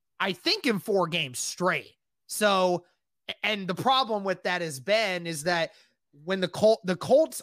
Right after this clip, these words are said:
offense has been off the field so much that the Colts defense gets tired over time, because in the second half of games,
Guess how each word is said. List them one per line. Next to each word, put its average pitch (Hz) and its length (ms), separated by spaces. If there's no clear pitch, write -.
offense 180 680
has 180 200
been 175 260
off 180 340
the 180 100
field 175 480
so 185 320
much 160 440
that 170 140
the 165 60
Colts 190 380
defense 180 640
gets 165 320
tired 175 600
over 180 260
time, 170 420
because 175 400
in 175 100
the 165 60
second 180 440
half 175 340
of 151 160
games, 165 540